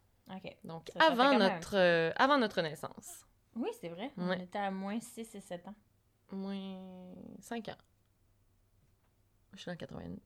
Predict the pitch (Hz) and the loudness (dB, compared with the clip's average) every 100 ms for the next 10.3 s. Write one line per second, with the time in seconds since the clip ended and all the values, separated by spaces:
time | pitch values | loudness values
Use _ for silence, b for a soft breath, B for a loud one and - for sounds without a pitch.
0 | _ 269 330 359 392 247 403 - 359 381 | _ 2 4 4 4 4 4 10 12 12
1 | - 605 539 587 - 539 539 539 523 - | 12 10 8 4 6 6 6 6 4 2
2 | 539 - 320 311 370 403 427 427 440 480 | -10 -6 -4 -2 -4 -4 -4 -4 -4 -8
3 | 480 480 622 740 784 _ _ - 370 B | -10 -10 -10 -8 -10 _ _ -10 -4 B
4 | 640 B B B 466 - - - 226 240 | -2 B B B 0 0 -8 0 2 4
5 | 605 285 208 - 214 226 277 233 208 214 | 4 2 0 2 2 4 -2 -2 -4 -4
6 | 208 190 196 220 - - - 214 196 190 | -4 -4 -6 -8 -12 -16 4 6 6 2
7 | 185 190 185 - 196 - 202 208 - _ | -4 0 0 0 -4 -2 -4 -4 -10 _
8 | - 220 196 190 190 185 190 - 190 196 | -14 -10 -10 -10 -12 -14 -16 -12 -12 -12
9 | 202 208 - 196 175 190 - 247 302 - | -18 -18 -10 -8 -8 -16 -18 -14 -14 -10
10 | 175 160 160 | -8 -8 -10